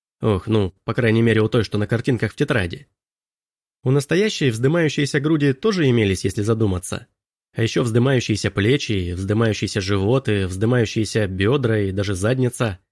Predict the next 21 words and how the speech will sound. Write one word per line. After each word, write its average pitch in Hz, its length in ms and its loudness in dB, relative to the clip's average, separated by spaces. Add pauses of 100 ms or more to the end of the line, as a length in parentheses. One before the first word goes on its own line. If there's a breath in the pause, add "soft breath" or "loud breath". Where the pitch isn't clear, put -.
(180)
Да 127 140 0
она 151 160 2
вся 160 200 -2
была 110 220 2
какая-то 104 380 -2
вздымающаяся. 101 920 -2 (580)
И 151 60 -8
самое 170 260 0
странное, 165 420 0
что - 140 -4
я, 147 120 0
в 139 60 0
общем, 123 360 0
не 110 120 4
имел 135 180 4
ничего 135 340 2
против. 165 460 -2 (400)
Мне 143 240 0
даже 127 200 0
начинало 127 380 2
нравиться. 110 560 -2